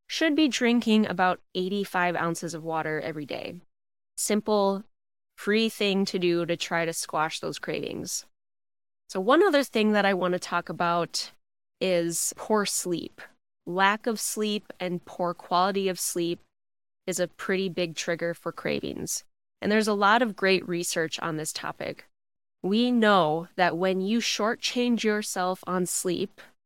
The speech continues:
the next day you're just naturally gonna be hungrier, and you're gonna be hungrier for processed foods. It's not gonna be the broccoli that you're reaching for.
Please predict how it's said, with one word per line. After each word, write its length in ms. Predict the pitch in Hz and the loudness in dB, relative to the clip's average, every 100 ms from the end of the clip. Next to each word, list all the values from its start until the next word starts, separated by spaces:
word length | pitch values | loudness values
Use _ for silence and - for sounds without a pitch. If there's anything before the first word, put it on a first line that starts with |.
| _ _ - | _ _ -4
the 160 | 196 | 0
next 360 | 185 202 - - | 4 2 0 -2
day 220 | 226 240 | -2 0
you're 160 | 226 185 | -2 -2
just 260 | 202 190 | -4 -2
naturally 460 | 180 185 - 202 180 | 0 0 0 -2 0
gonna 180 | 175 170 | 0 -2
be 120 | 170 | -2
hungrier, 600 | 165 170 180 240 285 277 _ _ _ _ | -2 -2 0 0 -2 -4 _ _ _ _
and 100 | 277 | 4
you're 120 | 330 | 6
gonna 160 | 311 294 | 6 4
be 100 | 262 | 2
hungrier 580 | - 233 247 240 226 226 | 2 4 4 4 2 0
for 800 | - 208 202 202 202 202 202 196 _ - | -2 -2 2 4 4 4 2 -2 _ -4
processed 420 | 185 196 262 - | -2 0 0 0
foods. 580 | 330 370 170 - - - _ _ - | 4 6 4 -2 -6 -8 _ _ -8
It's 160 | - | -2
not 180 | 180 196 | 2 2
gonna 160 | 233 220 | 2 0
be 160 | 220 | 0
the 100 | 208 | 0
broccoli 640 | 196 196 202 - 262 269 285 | 4 6 6 6 0 0 2
that 180 | 202 - | 2 2
you're 140 | 185 | 0
reaching 340 | 175 170 170 165 | -2 -2 0 -2
for. 460 | - - 185 214 | -2 0 0 -2